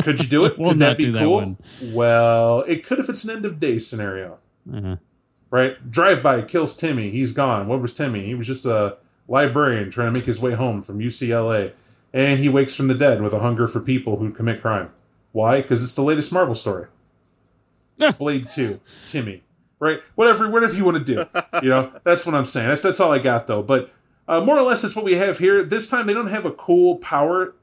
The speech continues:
Speaker 1: instance as much as it is about them being attracted to the, to what it is that they would embrace
Speaker 2: Mm-hmm.
Speaker 1: and kinda defining these moments. And that's what this is about.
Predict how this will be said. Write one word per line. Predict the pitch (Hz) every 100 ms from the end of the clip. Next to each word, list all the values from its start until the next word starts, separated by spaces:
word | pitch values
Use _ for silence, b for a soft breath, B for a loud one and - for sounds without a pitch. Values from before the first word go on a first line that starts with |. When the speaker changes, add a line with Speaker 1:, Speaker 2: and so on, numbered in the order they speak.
| _ -
Speaker 1:
instance | 185 190 208 202 196
as | 139
much | 123 160 -
as |
it | 143
is | 147 143
about | 135 127 123 110 - _ _ _ -
them | 131 151 151 151 151 139 135
being | 147 139
attracted | 135 - 139 131 135 123
to | 127
the, | 110
to | 107 120
what | 110 117 117
it | 113
is | 110 107
that | 110
they | 107
would | 104
embrace | 104 98 131 107 - - _ _
Speaker 2:
Mm-hmm. | 127 104
Speaker 1:
and | 120 117 113 110
kinda | 135 123
defining | 117 - 120 113
these | 110 95
moments. | 120 127 110 113
And |
that's | 131 170
what | 170
this | 139 131
is | 123
about. | 113 - 131 98 -